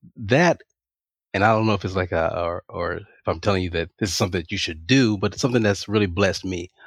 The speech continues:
Anytime I've had any challenge, I've noticed that the more time I spend in the Word,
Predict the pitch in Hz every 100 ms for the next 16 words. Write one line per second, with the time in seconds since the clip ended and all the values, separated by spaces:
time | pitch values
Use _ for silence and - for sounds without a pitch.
0 | - - - 165 208 185 - 143 98 95
1 | 110 98 113 180 135 - - 107 82 80
2 | - - _ _ - 90 92 135 135 127
3 | 104 - 92 95 110 127 - 120 104 -
4 | 117 101 90 87 113 104 92 87